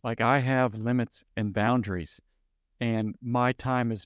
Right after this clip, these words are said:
best served following what I've, the path laid out ahead of me, and not an endless array of opportunities. And, and getting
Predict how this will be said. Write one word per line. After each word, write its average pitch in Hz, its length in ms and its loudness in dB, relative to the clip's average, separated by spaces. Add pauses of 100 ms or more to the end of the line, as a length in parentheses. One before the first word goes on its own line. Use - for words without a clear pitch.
(120)
best 120 340 -4
served 113 600 -2 (440)
following 113 760 2 (440)
what 113 320 2
I've, 117 320 4 (380)
the 127 80 -4
path 127 320 2
laid 120 200 0
out 110 240 0
ahead 107 260 0
of 98 120 -6
me, 101 400 -2 (440)
and 113 220 -2
not 107 300 0 (460)
an 120 160 -2 (120)
endless 110 640 -2 (720)
array 113 380 2
of 101 120 -2
opportunities. 110 840 -4 (420)
And, 117 300 0 (140)
and 127 180 0
getting 165 460 2